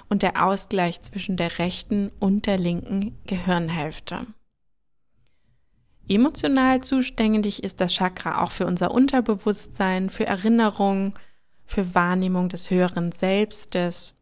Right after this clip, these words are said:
für die Fähigkeit der Objektivität, Selbstverantwortung zu übernehmen, Empfindungen von Frieden und Ruhe, Vertrauen vor allem auch, aber auch Vision sehen. Also du merkst schon hier auch mit höheren Selbst und Vision sehen,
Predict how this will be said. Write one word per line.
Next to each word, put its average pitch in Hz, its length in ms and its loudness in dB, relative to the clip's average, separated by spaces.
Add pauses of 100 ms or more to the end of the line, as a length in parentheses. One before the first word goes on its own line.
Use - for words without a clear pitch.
(240)
für 190 120 -8
die 175 120 -4
Fähigkeit 170 800 -6
der - 100 -2
Objektivität, 214 1000 0
Selbstverantwortung 190 1080 0
zu - 140 -6
übernehmen, 175 640 -2 (560)
Empfindungen 190 520 4
von 180 180 -2
Frieden 240 360 6
und 226 220 4
Ruhe, 190 380 4 (640)
Vertrauen 185 680 2
vor - 220 -2
allem 180 300 0
auch, 196 420 0 (300)
aber 196 260 0
auch - 160 -6
Vision 185 480 2
sehen. - 460 -6 (420)
Also 196 160 4
du 214 140 4
merkst 226 400 4
schon 247 160 6
hier 240 280 4
auch 196 80 0
mit 202 200 2
höheren 233 360 4
Selbst 214 480 0
und 190 160 -4
Vision 202 540 2
sehen, 220 380 4